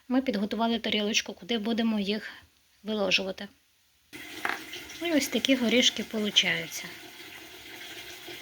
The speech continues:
Наповнюємо або згущенкою, або згущенку плюс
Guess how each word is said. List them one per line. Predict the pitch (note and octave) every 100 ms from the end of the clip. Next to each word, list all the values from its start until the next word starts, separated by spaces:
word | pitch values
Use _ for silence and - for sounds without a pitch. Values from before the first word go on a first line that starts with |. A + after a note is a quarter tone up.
| F4+ F4+ - - F4 - - - - - - - -
Наповнюємо | G#3+ - B3 A3+ G#3 G3+ G3 G3+ - - - - - -
або | B3 D#4+
згущенкою, | A#3+ F3+ - - C4+ C4+ B3+ G#3+
або | G#3+ A3+ C#4
згущенку | G3 G3+ - A#3+ A3 G#3+ F#3 - - - - - - - - - - - - - - - - -
плюс | - G3+ F#3+ -